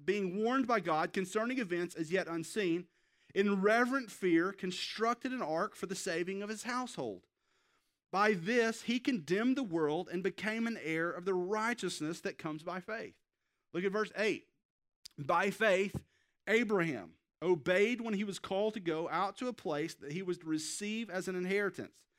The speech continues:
And as he went out, not knowing where he was going." Look at verse twenty-four. Another one that you've heard of, Moses. "By faith, Moses,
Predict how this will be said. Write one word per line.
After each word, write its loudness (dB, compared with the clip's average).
And 0
as 2
he -2
went -2
out, -2
not -2
knowing 0
where -2
he -8
was -6
going." -8
Look -2
at 2
verse -2
twenty-four. -4
Another 2
one -2
that -4
you've -6
heard 0
of, -4
Moses. 0
"By 0
faith, 0
Moses, 0